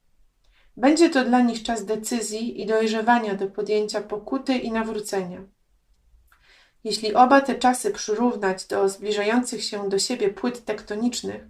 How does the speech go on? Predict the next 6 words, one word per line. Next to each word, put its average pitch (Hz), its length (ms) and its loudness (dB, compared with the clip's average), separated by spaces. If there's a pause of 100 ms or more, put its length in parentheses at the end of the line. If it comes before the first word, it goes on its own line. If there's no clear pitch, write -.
(600)
które 233 540 4
za 247 200 4
chwilę 285 360 2
mają 262 260 6
się 254 160 -4
zderzyć, 202 560 0